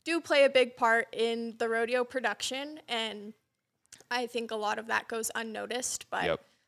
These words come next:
Speaker 1: we enjoy it, and we're there doing our job and having fun doing it, so.
Speaker 2: How, um, y-, you know, you're probably pretty familiar with that, working with livestock, but,
Speaker 1: Mm-hmm.
Speaker 2: um, do they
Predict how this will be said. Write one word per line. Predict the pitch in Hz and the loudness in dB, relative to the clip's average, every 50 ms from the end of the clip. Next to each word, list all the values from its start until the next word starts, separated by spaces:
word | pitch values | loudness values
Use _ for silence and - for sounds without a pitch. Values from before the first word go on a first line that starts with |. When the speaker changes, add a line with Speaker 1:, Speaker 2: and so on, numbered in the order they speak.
| _ _ _ | _ _ _
Speaker 1:
we | 233 240 240 | -6 -2 -2
enjoy | 240 226 208 226 196 202 214 | -2 -2 -2 -4 -2 -2 0
it, | 226 240 247 247 - | 0 0 -2 -2 -4
and | 220 208 202 202 190 196 214 202 - | -6 -8 -10 -10 -12 -14 -16 -16 -10
we're | - 226 233 | -4 -4 0
there | 220 226 220 | 0 0 0
doing | 214 226 208 208 202 | 0 -2 -4 -6 -6
our | 190 185 | -6 -8
job | 196 - 226 226 240 240 240 233 | -6 -2 0 2 2 2 2 0
and | 226 233 | -2 -6
having | 226 220 214 208 208 208 | -4 -6 -6 -6 -8 -10
fun | 220 - 220 220 226 220 | -8 -6 -4 -4 -4 -4
doing | 214 208 214 214 208 208 | -4 -4 -4 -4 -6 -8
it, | 220 - 120 - - | -8 -10 -10 -8 -6
so. | - - - - - 208 _ _ _ _ _ - - - - _ | -6 -6 -6 -8 -12 -16 _ _ _ _ _ -20 -20 -20 -16 _
Speaker 2:
How, | - 120 127 131 120 123 120 - - - | 2 4 4 6 6 4 2 2 0 0
um, | 110 110 104 101 95 92 - - | 0 2 2 2 0 -2 -4 -8
y-, | - 95 - - | -12 -14 -14 -8
you | 80 104 113 | -4 -2 0
know, | 101 92 | 0 2
you're | 92 101 117 123 | 2 2 0 0
probably | - - 110 98 90 | 2 4 4 4 2
pretty | - 123 113 104 | 2 0 -2 -2
familiar | 90 - 92 92 95 95 98 98 95 95 | -2 -4 -4 -4 -2 -2 0 0 0 0
with | 92 90 87 - | 0 0 -2 0
that, | - 87 85 82 - - - | 0 0 2 2 0 -2 -2
working | 92 98 92 87 87 85 | -2 -2 -2 -2 -4 -4
with | 82 78 - | -4 -4 -2
livestock, | 98 95 95 98 95 - - - 78 69 69 73 - - | 0 0 2 2 0 0 0 0 2 2 0 0 -2 -2
but, | 95 87 80 - | 0 0 0 0
Speaker 1:
Mm-hmm. | - - - - - - - - | -4 -14 -18 -20 -20 -12 -6 -2
Speaker 2:
um, | 95 104 98 92 90 92 | 0 2 2 0 0 -2
do | 92 110 107 | -2 0 2
they | 98 95 90 90 87 85 82 | 2 2 2 2 2 0 -2